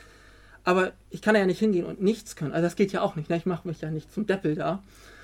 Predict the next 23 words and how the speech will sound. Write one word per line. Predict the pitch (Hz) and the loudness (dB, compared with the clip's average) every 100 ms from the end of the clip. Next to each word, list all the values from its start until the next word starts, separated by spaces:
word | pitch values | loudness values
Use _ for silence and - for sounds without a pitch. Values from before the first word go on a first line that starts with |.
| - - - - | -20 -20 -20 -2
Und | 180 175 180 175 - | 4 4 4 0 0
dann | 180 | 2
haben | 214 | 4
wir | 220 | 4
den | 196 | 4
ganzen | 196 226 196 | 2 0 -2
Nachmittag | 190 214 196 - | -2 -2 -2 -4
bei | |
ihr | 185 185 | -6 -4
im | 165 | 2
Wohnzimmer | 214 311 202 175 | 2 2 -2 -4
tatsächlich | 165 175 - 175 170 - | -4 -6 -6 -8 -10 -8
geübt, | 196 247 339 - - | -4 -2 -2 -6 -20
Cha-Cha-Cha. | - - - 233 - 240 277 - - - | -8 -6 -6 -8 -2 0 -2 -6 -16 -10
Und | 185 190 | -6 -4
dann | 190 180 | -2 -2
bin | 175 190 | -2 -2
ich | 185 | -2
hier | 185 170 | -4 -4
abends | 170 160 160 - | -4 -4 -4 -6
mit | 170 | -6
aufgelaufen | 202 226 226 208 208 214 - 247 254 247 | -4 -2 0 2 0 -2 -4 0 0 0
und | - 180 156 156 - | -4 -4 -2 -4 -8